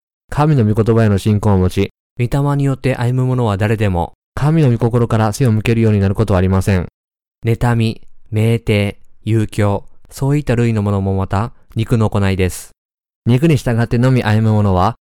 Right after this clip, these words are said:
最終的にそのようなことを行います。そういうわけで主が、「御霊によって歩みなさい」とおっしゃるのです。新しく生まれている私たちは、御霊によって歩まなければなりません。新しく生まれていない者は、心に肉の欲しかありません。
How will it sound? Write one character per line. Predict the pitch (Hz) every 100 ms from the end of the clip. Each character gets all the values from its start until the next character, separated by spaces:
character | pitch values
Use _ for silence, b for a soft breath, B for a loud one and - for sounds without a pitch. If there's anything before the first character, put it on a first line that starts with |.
| _ _ -
最 | 127 127
終 | 135
的 | 123 117
に | 117 117
そ | 127
の | 131
よ | 131
う |
な | 110
こ | 107
と | 101
を | 92
行 | 101
い | 92 90
ま | 87
す。 | - - _ _ _ _ _ -
そ | 127
う |
い | 123
う | 123
わ | 117
け | 107
で | 95
主 | 127
が、 | 101 92 - _ _ -
「御 | 104
霊 | 123 127
に | 123
よ | 117
っ |
て | -
歩 | 113 110
み | 110
な | 104
さ | 98
い」 | 85 - _ _ -
と | 120
お |
っ |
し | -
ゃ | 104
る | 104
の | 92
で | 87
す。 | - - _ _ _ _ _ -
新 | 117 151 160
し | -
く | 135
生 | 110
ま |
れ | 110
て | 104
い | 107
る | 110 -
私 | 107 110
た | 117
ち | 98
は、 | 92 82 _ _ -
御 | 110
霊 | 127 127
に | 123
よ | 120 113
っ |
て | - 110
歩 | 107 113
ま | 113
な | 107
け | 104
れ | 104
ば | 113
な |
り | 98
ま | 90
せ | 98 92
ん。 | - _ _ _ _ _
新 | 113 - 135
し | 131
く | -
生 | 110
ま |
れ | 107
て | 110
い | 107
な | 101
い |
者 | 101 92
は、 | 90 98 - _ -
心 | 131 123 139 123
に | 95
肉 | 104 -
の | 127
欲 | 123 123
し | -
か | 98
あ |
り | 95
ま | 90
せ | 101
ん。 | 90